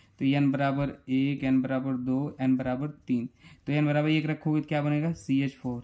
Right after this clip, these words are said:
एन बराबर दो रखोगे तो क्या बनेगा? सी एच, सी टू एच सिक्स और सी थ्री एच एट बनेगा, ठीक है ना, तो ऐसे बनेगा।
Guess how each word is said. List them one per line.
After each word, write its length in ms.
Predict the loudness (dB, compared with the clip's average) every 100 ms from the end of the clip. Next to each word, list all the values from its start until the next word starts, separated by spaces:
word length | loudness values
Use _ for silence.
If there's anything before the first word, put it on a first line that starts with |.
| -6
एन 140 | -2 0
बराबर 280 | 0 0 0
दो 160 | 0
रखोगे 360 | -2 -2 -2 -2
तो 80 | -2
क्या 120 | -2
बनेगा? 340 | 0 0 -2 -6 _ _ _ -20 _ -20
सी 300 | -4 0 2
एच, 320 | 2 -2 -16 -20 -20 -20 -20 _ _ -20 -20 -20 -20 -20 _ -20 _ -20 -20 -20 _ -10 -4
सी 300 | -2 0 0
टू 240 | 0 -2 -2
एच 160 | -4
सिक्स 360 | -2 -2 -2 -10 _ _ _ _ -8
और 80 | -4
सी 180 | 0 0
थ्री 300 | 2 2 2
एच 300 | 0 -4 -16 _ _ _
एट 200 | -2 0
बनेगा, 420 | 0 -2 -4 -8 -14 _ -20 -8 -2
ठीक 140 | 0
है 60 | 2
ना, 140 | -2
तो 160 | -4 -6
ऐसे 220 | -4 -2
बनेगा। 340 | 0 0 -2